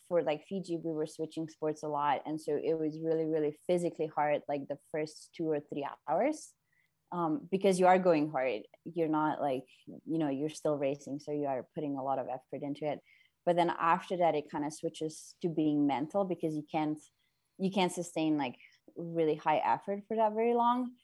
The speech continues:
And then things start to ache and things start to hurt, or you get just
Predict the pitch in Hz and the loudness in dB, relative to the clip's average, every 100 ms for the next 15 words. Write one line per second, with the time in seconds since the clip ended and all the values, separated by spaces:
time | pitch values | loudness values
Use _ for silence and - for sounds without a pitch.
0 | _ _ - 180 175 165 160 156 170 165 | _ _ -4 0 4 4 2 0 -2 -2
1 | - 165 147 165 180 170 160 156 160 156 | 0 0 0 0 4 4 2 -2 -2 -4
2 | - 147 156 165 156 147 151 151 147 147 | -6 -4 -4 0 0 2 0 -2 -2 -4
3 | 139 - 139 | -4 -10 -12